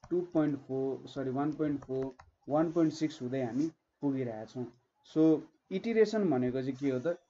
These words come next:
सुरुमा मेरो value zero थियो, अर्कोचोटि value one by two भयो, अर्कोचोटि वान बाई फोर भयो,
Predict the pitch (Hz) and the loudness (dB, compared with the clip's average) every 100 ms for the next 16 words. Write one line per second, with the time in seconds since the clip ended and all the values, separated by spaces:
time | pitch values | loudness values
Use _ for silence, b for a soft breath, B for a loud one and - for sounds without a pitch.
0 | _ - 202 214 214 202 196 185 143 143 | _ -2 2 4 6 6 6 6 6 4
1 | 131 151 139 127 117 151 165 180 175 175 | 2 2 2 -2 -6 -2 -2 -2 -2 -2
2 | 143 127 127 131 135 131 147 143 131 127 | -2 -2 -2 -2 -2 -4 -8 -8 -4 -6
3 | 127 _ _ _ _ - 165 185 202 196 | -8 _ _ _ _ 6 6 8 4 4
4 | 196 175 170 165 160 - 143 139 127 127 | 4 6 6 4 4 2 2 2 0 -2